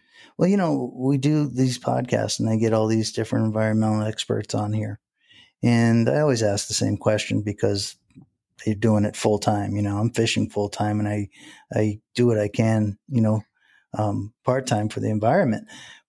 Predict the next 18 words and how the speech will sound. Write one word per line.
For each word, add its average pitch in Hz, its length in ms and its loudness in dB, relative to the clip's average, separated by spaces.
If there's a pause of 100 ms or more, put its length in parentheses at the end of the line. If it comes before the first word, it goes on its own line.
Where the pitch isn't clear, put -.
But, 113 300 0 (480)
you 139 80 2
know, 127 80 2
I 120 80 2
ask 233 280 0
them, 101 180 -2
I 104 60 -4
say, 113 220 -2
"What 113 480 -2 (100)
can 127 540 2 (800)
an 123 120 4
everyday 120 380 2
guy 117 240 2
like 113 220 2
me 113 240 2
or 107 80 0
you 110 200 0
do?" 104 380 0